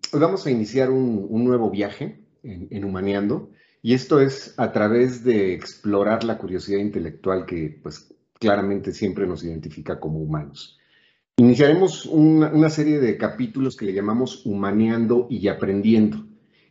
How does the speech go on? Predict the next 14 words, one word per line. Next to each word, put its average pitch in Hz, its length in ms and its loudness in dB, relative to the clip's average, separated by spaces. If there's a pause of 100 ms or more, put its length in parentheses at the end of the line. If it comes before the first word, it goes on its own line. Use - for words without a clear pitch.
Y 139 160 6
estos 220 260 -2
capítulos 151 960 -2
se 120 220 0
irán 127 340 0
conformando 123 800 0
de 113 140 0
las 98 160 -2
recomendaciones 101 1160 -2
bibliográficas 101 1080 -2 (260)
que 104 100 2
nos 101 160 2
van 127 160 4
haciendo 127 680 2